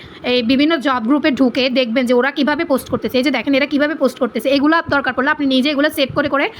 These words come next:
ওদের মতো করে আপনি পোস্ট করবেন। এই যে এদের মতো করে পোস্ট করবেন, উপর দিয়ে দরকার পড়লে আপনার নাম্বারটা বসাই দিবেন। আমাদের গ্রুপের একজন ভাইয়া এত সুন্দর করে একটা পোস্ট বানিয়েছে, আপনাদেরকে দেখাই।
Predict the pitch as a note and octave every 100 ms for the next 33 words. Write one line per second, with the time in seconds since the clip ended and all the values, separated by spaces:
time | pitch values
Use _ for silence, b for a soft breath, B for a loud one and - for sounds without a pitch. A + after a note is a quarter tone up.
0 | B C#4+ D#4 F4 F4 D4 D4 D4 C4+ B3
1 | - A3 A3 A#3+ F4+ G#4+ B C4 D4+ F4
2 | F4 D4+ D#4 A#3+ B3+ A#3+ - A3 C4 C#4
3 | B3 C4+ B3+ B3+ B3+ C#4 D4+ C#4+ B3 A#3+
4 | C4+ D#4+ C4 A#3 G#3+ G3+ F#3 B B C#4
5 | D4 C#4+ E4 D#4 C4 D#4 A#3 A#3+ C4 B3+
6 | D#4+ D#4+ D#4+ D#4+ D4+ D#4 C4+ C4 C4 B3+
7 | A3 D4 C4+ A#3 A3+ A3 G3+ G#3+